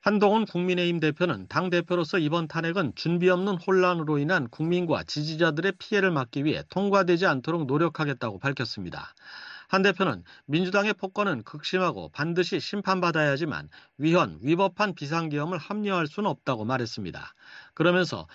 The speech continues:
이번 사태는 자유민주주의 정당에서 크게 벗어난 것이라며 당대표로서 대통령의 탈당을 다시 한번 요구한다고 밝혔습니다.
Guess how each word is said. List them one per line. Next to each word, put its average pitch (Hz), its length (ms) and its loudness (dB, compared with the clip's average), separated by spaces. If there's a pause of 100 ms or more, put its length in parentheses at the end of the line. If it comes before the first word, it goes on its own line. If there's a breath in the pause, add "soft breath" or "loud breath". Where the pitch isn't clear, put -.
(140 loud breath)
이번 170 260 0
사태는 175 460 -2
자유민주주의 170 760 0
정당에서 156 520 -2
크게 202 240 -2
벗어난 156 500 0
것이라며 131 520 -2 (340 loud breath)
당대표로서 170 840 0 (220 soft breath)
대통령의 185 540 0
탈당을 175 520 -2
다시 120 320 -2
한번 151 400 0
요구한다고 131 640 -4
밝혔습니다. 101 840 -8